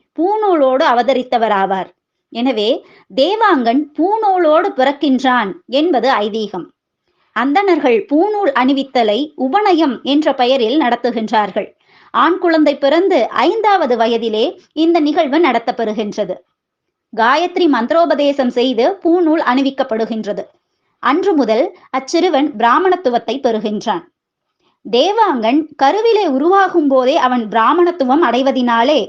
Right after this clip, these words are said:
குழந்தை பிறந்து பெயர் சூட்டும் விழா அன்றே பூணூல் அணிவிக்கப்படுகின்றது. ஆதி தேவாங்கரான தேவலர் மூன்று லோகங்களுக்கும் ஆடை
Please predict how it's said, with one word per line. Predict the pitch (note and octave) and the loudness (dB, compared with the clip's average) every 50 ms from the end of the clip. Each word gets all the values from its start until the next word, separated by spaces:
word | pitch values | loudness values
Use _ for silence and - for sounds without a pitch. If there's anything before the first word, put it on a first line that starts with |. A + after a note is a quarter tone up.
| - - - - - _ _ | -8 -16 -20 -20 -20 _ _
குழந்தை | - D4 E4+ G#4 A4 A#4 G#4+ A4 G#4+ | -2 0 0 2 0 0 0 0 0
பிறந்து | - - C#4+ C4+ C#4+ E4 F4+ F#4 E4 D4+ E4+ G4 | 0 0 0 0 2 2 2 2 2 2 0 0
பெயர் | F#4+ - C4+ C4+ E4 G4 G4 - | 0 0 0 2 2 0 0 0
சூட்டும் | G#4 G#4 - F#4+ E4+ D4 C4 | -2 0 0 2 2 2 4
விழா | C4 C4+ C#4+ C4+ B3+ | 4 4 2 2 0
அன்றே | A#3 A#3 A#3 - A#3 B3 E4+ F#4 - - | -2 -4 -2 -2 0 0 -2 -2 -4 -2
பூணூல் | C#4+ D4+ E4+ D#4 C4 B3+ C#4+ D4+ - | 0 2 2 2 2 0 0 -2 -2
அணிவிக்கப்படுகின்றது. | - A#3+ B3 B3 A#3+ B3+ C4 - C4 C4+ A#3+ A3 A3 A3 A3+ G#3+ G#3+ F3 G3+ F3 F#3+ - - _ _ _ _ _ _ _ _ _ _ _ _ _ _ _ _ _ _ _ _ _ _ _ - | -2 -4 -4 -4 -6 -6 -6 -6 -4 -4 -4 -6 -6 -6 -8 -8 -8 -8 -8 -10 -10 -12 -14 _ _ _ _ _ _ _ _ _ _ _ _ _ _ _ _ _ _ _ _ _ _ _ -4
ஆதி | A#3+ B3+ D4 G4 A4 A#4+ A#4 | 0 0 2 2 0 0 -2
தேவாங்கரான | C4+ C#4+ C#4 D4+ E4 E4+ F#4 F4+ E4+ D#4+ D#4+ D4 C#4 C#4 C4+ B3+ A3+ | 0 2 2 2 2 2 2 0 0 0 0 0 0 2 0 -2 -2
தேவலர் | G3+ A3+ A#3 C#4 D#4+ E4 C#4 A#3+ B3 D4 D4 - _ | 0 0 2 2 2 2 0 0 0 0 -2 -6 _
மூன்று | D4+ B3+ A#3 C4+ D#4+ G4+ A4+ A#4 G4 G4+ F4+ | -8 -4 -2 0 0 0 -2 -2 -2 0 0
லோகங்களுக்கும் | C4 B3 C4 D4+ F4 F4+ G4 F4+ D4+ C4+ B3+ A#3+ A#3 - - D4+ B3+ G3+ - - _ - _ _ - | 0 2 2 0 0 0 0 0 0 0 0 -2 -4 -4 -2 -2 -2 -4 -6 -12 _ -20 _ _ -2
ஆடை | A3 B3+ D#4 F#4 G#4 G#4 A4 | 0 0 2 2 2 0 0